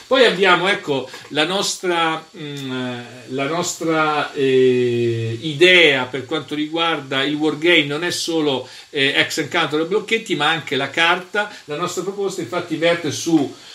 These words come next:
una, eh, edizione della Helios Publisher, una casa,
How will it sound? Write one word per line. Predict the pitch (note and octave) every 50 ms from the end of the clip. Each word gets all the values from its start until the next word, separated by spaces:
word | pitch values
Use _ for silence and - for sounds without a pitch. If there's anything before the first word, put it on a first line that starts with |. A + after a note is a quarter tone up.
| - -
una, | - G#3+ G#3+ G#3+ F#3+ F3 D#3 C#3+ C3+ C3+ C3 - - - -
eh, | D3 C3+ C3 B2+ B2+ B2+ B2 B2 B2 B2+
edizione | F3+ F3+ F3+ G3 F#3 - - - - - G3+ F#3+ F3+ D#3+ C#3+ C3 C3 C3 B2+ B2 B2+
della | D3+ D#3+ D#3+ D#3 D#3+ D#3 D#3 D#3 D3+ D#3 D#3 - - - -
Helios | - G#3 G#3 F3+ D#3+ C3+ C3+ B2 A#2 - -
Publisher, | - - D#3+ D#3 D3+ D3+ D#3+ D#3 - - F#3+ G3 G3 G3
una | D#3 C#3+ C3+ A#2
casa, | - D#3 D3+ D3+ D3 C3 C3+ C3+ C3 B2+ B2+ -